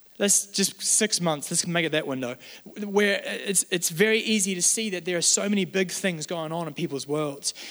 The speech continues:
And today there might be something going on in your life, and you're like, "I, I don't know what it is, I don't know why, but I just feel like there's pu-, persecution, there's a trial, <laughs> there's a crisis right now."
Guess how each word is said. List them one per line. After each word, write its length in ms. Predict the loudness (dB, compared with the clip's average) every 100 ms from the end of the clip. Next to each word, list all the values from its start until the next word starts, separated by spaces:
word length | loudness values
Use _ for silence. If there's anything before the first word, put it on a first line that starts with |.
| -4
And 120 | -2 2
today 260 | 4 4
there 100 | 4
might 160 | 4 4
be 40 |
something 260 | 2 0 0
going 200 | -2 0
on 160 | -2
in 60 | -2
your 180 | 0 2
life, 260 | 0 -2
and 80 | 0
you're 120 | 2
like, 160 | 2 2
"I, 240 | 2 2 -2 -10 -2
I 80 | 2
don't 120 | 4
know 100 | 4
what 260 | 4 4 4
it 120 | 4
is, 180 | 4 2
I 60 |
don't 100 | 0
know 140 | -2 0
why, 320 | 4 4 4
but 100 | 0
I 160 | 0 2
just 180 | 2 2
feel 140 | 2
like 240 | 2 0 -12 -16 -6
there's 240 | 4 4 4
pu-, 260 | 2 2
persecution, 880 | 4 2 4 2 0 0 0 -2 -8 -16 -8 2
there's 440 | 4 4 2 0 -2 -2
a 80 |
trial, 520 | 2 4 4 4 0 0
<laughs> 20 |
there's 480 | 2 4 4 4 2 -2 -8
a 140 | 0 0
crisis 680 | 2 2 4 2 0 0 0
right 240 | -2 -2
now." 360 | -2 -2 -2